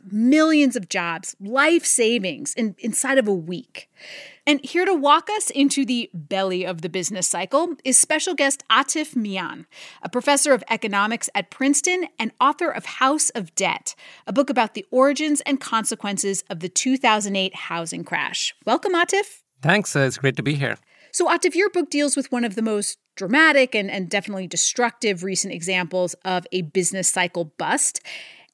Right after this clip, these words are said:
Speaker 1: And in it, you make the point that this big macroeconomic thing, a, a recession, it is made up of, of a lot of, you know, smaller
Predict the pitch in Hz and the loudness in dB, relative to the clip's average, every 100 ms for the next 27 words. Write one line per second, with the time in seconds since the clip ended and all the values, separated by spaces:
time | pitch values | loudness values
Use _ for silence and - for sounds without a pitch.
0 | - 330 - 453 494 403 - 285 330 339 | -2 -2 0 -2 0 -2 -2 2 4 4
1 | 440 - 277 - - 269 233 190 190 214 | 0 -2 -4 -4 0 2 2 -2 -4 -4
2 | 226 311 262 - _ 214 208 247 262 294 | 0 0 0 -6 _ 0 2 4 4 4
3 | 277 247 208 202 196 185 180 - 185 165 | 4 4 2 -2 -4 -4 -6 -4 -4 -2
4 | 165 185 175 - - 185 175 - - 214 | -4 -2 -2 -4 -6 -4 0 2 2 2
5 | - - - 214 - - - - 262 262 | 0 -6 -10 -16 -20 -20 -6 0 2 4
6 | 254 285 269 262 - 233 214 - 226 247 | 6 6 4 2 -2 -2 -2 -4 -4 -2
7 | 285 330 330 285 - _ - 392 339 - | 0 0 0 -4 -18 _ -8 -2 0 2
8 | - 226 233 269 294 302 294 | 2 2 0 0 2 2 0